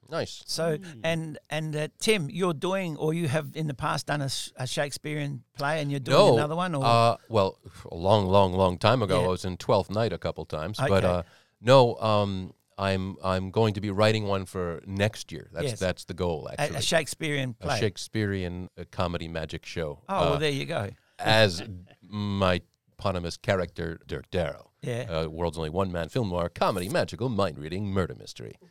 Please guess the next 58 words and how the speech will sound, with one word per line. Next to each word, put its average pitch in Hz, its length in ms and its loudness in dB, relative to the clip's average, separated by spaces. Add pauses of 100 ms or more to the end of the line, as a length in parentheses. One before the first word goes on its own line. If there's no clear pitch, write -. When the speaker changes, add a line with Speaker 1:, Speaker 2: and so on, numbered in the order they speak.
(160)
Speaker 1:
So 92 200 -4
th-, 87 120 -10
I've 90 140 -2
got 95 260 2 (220)
doing 135 320 -4
more 123 240 2
Dirk 110 280 -2
Darrow. 92 360 0 (380)
Speaker 2:
Yeah. 98 180 0
Speaker 1:
Uh, 92 80 2
but 104 160 -2
this 190 200 2
one 143 100 2
I'm 113 120 2
bringing 110 260 -4
back 95 200 0
now. 127 520 0 (140)
Speaker 2:
Yep. 127 240 -10 (120)
Speaker 1:
This 120 400 -6
is 104 340 -6
my 98 120 -2
two - 160 -10
thousand 107 320 -2
fourteen 151 460 -4
show, 85 360 -8 (180)
Speaker 2:
Yep. 117 260 -12
Speaker 1:
which 107 320 -8
is 107 560 -6
the 107 100 -8
show 151 260 -4
I've 135 120 -2
actually 143 340 -4
done 123 240 -2
the 95 100 -4
most 98 600 -2
of 92 160 -6
any 117 220 -4
show. 120 460 -2
I've 131 180 0
Speaker 2:
Mm-hmm. 135 80 -2
Speaker 1:
done 95 240 -2
it - 60 -16 (380)
well 123 300 2
over 92 180 4
a 87 60 2
thousand 90 500 -2
times. 85 380 -2
It's 85 100 -12
the - 100 -10
one, 101 200 -4
it's, 95 160 -6
Speaker 2:
Wow. 101 260 -10
Speaker 1:
it's 107 140 -2
like 104 100 2
my 95 140 2
Road 90 320 4
Warrior 76 400 -4
show. 73 300 -10